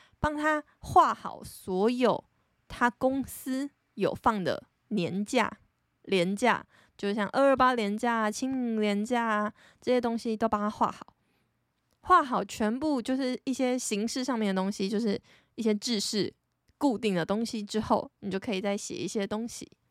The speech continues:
更特别的像什么？情人节、白色情人节、七夕，还有你们两个若是另外一半的话，就是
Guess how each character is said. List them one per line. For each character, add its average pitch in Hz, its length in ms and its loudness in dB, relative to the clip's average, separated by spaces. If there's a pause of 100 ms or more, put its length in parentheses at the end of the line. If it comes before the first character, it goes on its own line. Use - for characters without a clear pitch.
(1080)
更 262 200 0
特 262 220 4
别 170 160 6
的 180 120 2
像 208 200 -2
什 - 120 -10
么？ - 80 -12 (640)
情 247 180 -2
人 285 160 0
节、 254 420 4 (200)
白 220 200 -2
色 254 240 2
情 233 200 0
人 220 160 2
节、 202 260 0
七 277 340 -2
夕， - 380 -4 (140)
还 - 180 -2
有 220 400 4 (340)
你 208 160 0
们 214 280 2
两 196 200 2
个 175 140 0
若 247 240 8
是 254 220 0
另 254 160 2
外 220 120 4
一 196 60 2
半 202 140 2
的 190 80 -2
话， 202 180 0
就 202 140 -4
是 202 260 -2